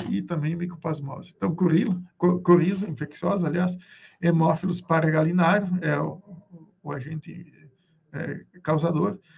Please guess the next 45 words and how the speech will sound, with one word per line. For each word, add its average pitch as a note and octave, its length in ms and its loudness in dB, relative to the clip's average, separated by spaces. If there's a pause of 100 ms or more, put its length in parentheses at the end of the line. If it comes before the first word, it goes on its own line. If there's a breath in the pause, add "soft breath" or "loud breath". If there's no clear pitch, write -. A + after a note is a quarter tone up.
(240 soft breath)
As D#3 340 0
aves D3+ 360 0
em D#3 180 -6
crescimento D#3+ 680 -4
causa D#3 320 0
refugi-, E3 540 -2 (100)
refugagem F3+ 760 0
e F#3 260 4 (400 loud breath)
nas D#3 420 2
aves D#3 240 2
em D#3+ 100 2
produção, F3 560 0
queda F3 720 0
na D3+ 140 -4
postura, E3+ 680 -4 (280)
ah, D#3 400 -6
na, D3+ 300 -12
nas D#3 180 -4
poedeiras. - 680 -4 (840 loud breath)
Antes F3+ 240 6
da F#3+ 140 6
potu-, F3+ 420 4 (140)
postura, F3+ 480 6
retarda E3+ 480 4
o - 20 6
início F3 300 0
da F#3+ 100 4
produção F#3 800 0
e G#3 320 4
nas F#3 260 2
aves F3+ 240 6
em F3 100 4
produção E3+ 540 0
causa D#3 360 0
aí D3+ 60 0
uma E3+ 160 -2
queda E3 340 -4
de D3+ 120 -4
dez D3 400 -4
a D3+ 240 -2
quarenta D3+ 480 -8
por D3 180 -20
cento D#3 400 -14
da D3+ 200 -12
produção. - 500 -18